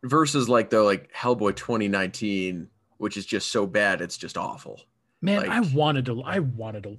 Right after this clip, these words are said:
Speaker 2: like that movie.
Speaker 1: I wanted to like it too, so
Speaker 2: I love
Speaker 1: bad.
Speaker 2: David Harbour, and I thought he was absolutely, I thought he was great. I'm just, that movie is just
Speaker 1: I mean, it was just endless exposition for, like, almost an entire movie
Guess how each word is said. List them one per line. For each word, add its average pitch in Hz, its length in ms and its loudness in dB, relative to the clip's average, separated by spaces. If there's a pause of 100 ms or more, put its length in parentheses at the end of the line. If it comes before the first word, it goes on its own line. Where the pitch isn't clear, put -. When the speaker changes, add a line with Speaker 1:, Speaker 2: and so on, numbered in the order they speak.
(120)
Speaker 2:
like 113 360 -6
that 113 240 -10
movie. 117 240 -6
Speaker 1:
I 123 120 0
wanted 117 440 0
to 104 80 -2
like 101 280 0
it 92 120 -6
too, - 400 -8
so - 240 -2
Speaker 2:
I - 20 6
love 151 340 6
Speaker 1:
bad. 131 60 0
Speaker 2:
David 143 280 4
Harbour, 135 600 2 (180)
and 135 240 0
I 143 100 2
thought 127 220 0
he 156 180 -4
was 117 300 -6 (340)
absolutely, 123 720 -6
I 170 140 0
thought 226 160 0
he 175 340 2
was 147 180 4
great. 107 480 -8 (1400)
I'm 120 180 -2
just, 107 260 -10 (220)
that 117 160 -8
movie 101 240 -14
is - 120 -18
just - 360 -20 (260)
Speaker 1:
I - 80 -12
mean, 110 180 -8
it 101 80 -4
was 117 120 -4
just 135 200 -4
endless 104 300 -2
exposition - 760 -12
for, 82 140 -12
like, - 200 -8
almost 73 260 -14
an 69 80 -16
entire 50 360 -14
movie 52 400 -16